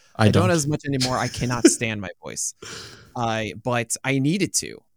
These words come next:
Speaker 2: I needed to see, like, where are my cadences? Where am I bored? Where am I stop listening? Uh, and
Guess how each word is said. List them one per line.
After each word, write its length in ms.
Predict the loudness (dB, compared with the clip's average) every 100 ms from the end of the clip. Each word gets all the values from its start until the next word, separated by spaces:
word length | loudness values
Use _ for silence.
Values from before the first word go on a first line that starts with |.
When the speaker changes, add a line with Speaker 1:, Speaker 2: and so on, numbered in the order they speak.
| -8
Speaker 2:
I 80 | -4
needed 240 | -2 -2
to 40 |
see, 200 | 0 0
like, 220 | 2 0 -4
where 480 | -8 -2 2 2 2
are 60 |
my 120 | -2 -6
cadences? 800 | -4 -4 -4 -4 -6 -6 -8 -8
Where 360 | -4 0 0
am 100 | 2
I 140 | 0 0
bored? 400 | -2 -6 -6 -6
Where 140 | -6
am 100 | -4
I 100 | -4
stop 420 | -6 -6 -6 -6
listening? 540 | -6 -4 -4 -6 -12 -16 _ _ _ _ _ -8
Uh, 520 | -4 -2 -2 -4 -6 -8 _ -8
and 380 | -4 -2 -4